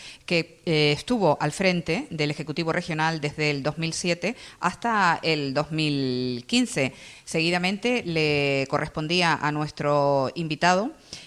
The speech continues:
el, eh, tomar las riendas del gobierno de Cana-, de Canarias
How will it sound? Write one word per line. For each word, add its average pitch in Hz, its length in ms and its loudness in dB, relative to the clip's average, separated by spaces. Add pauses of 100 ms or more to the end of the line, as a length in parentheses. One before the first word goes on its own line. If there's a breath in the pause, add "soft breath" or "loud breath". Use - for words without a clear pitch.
(120)
el, 147 640 0
eh, 131 400 -4
tomar 175 340 2
las 160 140 0
riendas 170 480 2
del 143 380 2
gobierno 151 340 2
de 156 100 0
Cana-, 143 300 0
de 156 160 -2
Canarias 180 540 2